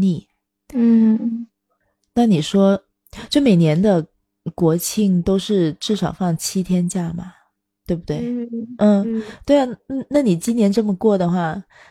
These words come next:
Speaker 1: 到了明年你会不会觉得，呃，老早就要策划一下那个假期你要怎么过呢？
Speaker 2: 谁能想得到明年？<laughs> 我从来不，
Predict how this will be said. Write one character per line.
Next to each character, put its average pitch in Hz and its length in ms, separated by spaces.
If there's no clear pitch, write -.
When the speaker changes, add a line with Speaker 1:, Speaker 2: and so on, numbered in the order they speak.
Speaker 1:
到 277 140
了 214 120
明 175 320
年 175 440
你 156 100
会 180 180
不 180 140
会 170 240
觉 139 240
得， - 400
呃， 190 100
老 180 300
早 180 180
就 190 140
要 185 100
策 180 260
划 175 200
一 160 80
下 170 320
那 220 80
个 196 60
假 180 240
期 185 260
你 170 80
要 151 120
怎 - 140
么 135 100
过 156 240
呢？ 165 220
Speaker 2:
谁 - 260
能 247 180
想 220 280
得 214 80
到 226 240
明 202 260
年？ 220 240
<laughs> - 920
我 294 140
从 285 260
来 320 160
不， 330 140